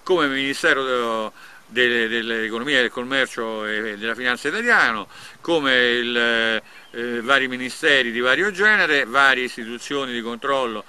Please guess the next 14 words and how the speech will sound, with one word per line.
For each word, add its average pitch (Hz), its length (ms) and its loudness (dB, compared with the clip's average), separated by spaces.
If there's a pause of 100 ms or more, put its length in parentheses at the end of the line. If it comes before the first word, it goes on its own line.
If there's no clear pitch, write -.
(240)
di 131 80 -6
vario 214 320 4
genere, 139 520 2 (280)
tipo 123 240 -2
istat, 123 560 -2
Eurostat, 113 800 0
eccetera, 139 360 -2
eccetera, 107 340 -6 (300)
e 240 260 4
da 226 140 2
cui 196 140 4
risulta, 147 420 0
per 165 140 2
esempio, 127 640 -2